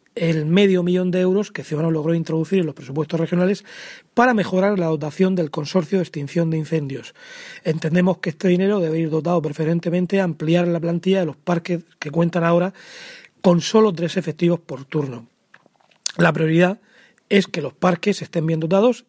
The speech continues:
y den un servicio adecuado y de calidad.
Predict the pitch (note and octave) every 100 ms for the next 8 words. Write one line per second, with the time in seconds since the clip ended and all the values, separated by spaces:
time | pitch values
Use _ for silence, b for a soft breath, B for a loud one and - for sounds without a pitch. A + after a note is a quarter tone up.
0 | - F3 F3 E3+ - F3 F3 D#3 D3+ E3+
1 | E3+ D3 E3 E3+ F3+ B B B F#3 F3
2 | C#3+ B2 B2